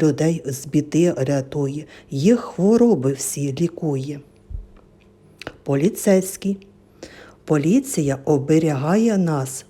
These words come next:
вдень завжди і в нічний час. Поліцейський — небезпечна праця, нехай на службі все вдається. Листоноша. Хто розносить нам листи, телеграми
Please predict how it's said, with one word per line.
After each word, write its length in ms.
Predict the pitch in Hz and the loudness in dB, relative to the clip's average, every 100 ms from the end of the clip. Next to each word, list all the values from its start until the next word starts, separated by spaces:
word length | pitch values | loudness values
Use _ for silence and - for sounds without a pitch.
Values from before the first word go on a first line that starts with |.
| - | -18
вдень 480 | 123 127 208 247 156 | -8 2 4 6 2
завжди 760 | 135 135 143 135 - 175 190 180 | -2 -2 -2 -2 -4 0 2 0
і 100 | - | -6
в 120 | 143 165 | -6 -2
нічний 680 | 160 160 - - 208 226 | -2 -2 -4 0 2 2
час. 560 | - - 165 139 131 - - - - | -2 -4 -2 -2 -4 -12 -18 -20 -6
Поліцейський — 880 | 170 156 143 - 208 240 - 143 139 - _ - | 0 2 0 0 2 2 -2 -10 -10 -12 _ -2
небезпечна 1080 | 151 151 131 170 - - 208 240 - 202 180 | 2 2 0 -4 -4 0 0 0 0 0 0
праця, 680 | - 143 147 127 - 131 131 _ | -4 -4 -4 -4 -8 -12 -12 _
нехай 500 | 147 143 131 196 240 - | -6 -6 -2 0 0 2
на 260 | 160 151 135 | -2 0 -2
службі 760 | - - 160 185 - 160 156 | -8 -2 0 0 -4 -6 -6
все 340 | - - 160 160 - | -6 -4 -2 -4 -8
вдається. 720 | 131 147 139 143 139 - 143 131 _ _ _ _ _ - - - - - | -2 -2 -2 -6 -6 -8 -10 -10 _ _ _ _ _ -20 -20 -20 -20 -4
Листоноша. 960 | 147 156 - 247 262 220 202 - 196 185 _ - - - | 0 0 2 2 4 4 2 -6 -8 -8 _ -20 -20 -18
Хто 520 | - - 240 226 170 | -12 2 4 6 4
розносить 760 | 170 160 160 180 180 - 139 - | 2 0 0 2 0 -2 -6 -2
нам 360 | 147 165 156 | 0 0 0
листи, 600 | 135 156 156 - 151 139 131 - - _ | 0 0 -2 -6 -6 -6 -8 -20 -20 _
телеграми 840 | 160 156 175 156 190 202 175 156 | 2 4 2 2 2 4 2 0